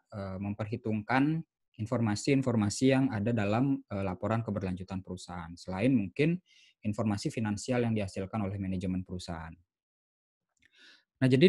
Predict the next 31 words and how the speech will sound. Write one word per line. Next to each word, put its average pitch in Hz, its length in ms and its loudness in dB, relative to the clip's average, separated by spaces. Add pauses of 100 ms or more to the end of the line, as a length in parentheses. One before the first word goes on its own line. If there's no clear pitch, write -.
(140)
dari 139 480 8
sana 123 400 4
kita 127 160 2
tahu 123 240 2
bahwa 101 400 2
ketika 101 400 -4
pemangku 104 400 -2
kepentingan 101 560 -2
itu, 101 720 0 (400)
eh, 92 220 -10
menggunakan 120 560 4
informasinya, 101 840 2
maka 143 400 -2 (400)
harus 107 240 0
ada 120 160 2
pihak 113 320 -2
yang, 135 400 2
eh, 107 140 -6
memastikan 110 580 0
bahwa 110 80 4
informasi 104 540 -2
tersebut, 104 500 -2 (560)
eh, 107 80 -2
relevan, 123 800 2
kemudian 101 320 -4
sesuai 104 320 -2
dengan 101 240 0
aturan 117 560 4
atau 107 160 -4
pedoman, 104 560 0
dan 127 240 2